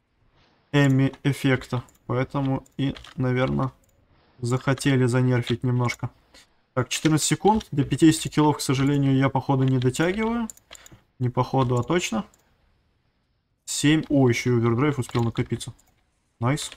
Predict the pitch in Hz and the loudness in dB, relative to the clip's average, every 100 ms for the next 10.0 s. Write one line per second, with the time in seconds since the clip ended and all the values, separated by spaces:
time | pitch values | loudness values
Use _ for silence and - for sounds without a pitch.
0 | _ - _ _ 120 151 180 - - 151 | _ -20 _ _ 2 2 2 -4 2 10
1 | 156 147 151 147 143 - 143 131 120 113 | 12 12 12 8 4 4 4 6 4 0
2 | - _ _ _ _ 151 208 196 131 113 | -10 _ _ _ _ 0 2 4 2 2
3 | 110 139 139 110 104 - _ _ _ _ | 0 2 2 0 -4 -10 _ _ _ _
4 | 120 - 151 131 - 139 - - 127 127 | -6 -2 -4 -2 -2 -2 -2 -2 0 0
5 | - 127 147 202 - _ _ _ _ _ | 0 0 2 0 -4 _ _ _ _ _
6 | _ _ 127 127 127 - 131 131 123 143 | _ _ -2 0 -2 0 2 4 4 4
7 | 160 135 - _ _ _ _ _ _ _ | 4 2 -2 _ _ _ _ _ _ _
8 | _ _ _ _ _ 208 226 240 - 220 | _ _ _ _ _ 4 6 6 10 12
9 | 226 240 208 196 180 180 170 196 233 254 | 12 10 10 10 10 10 10 12 12 10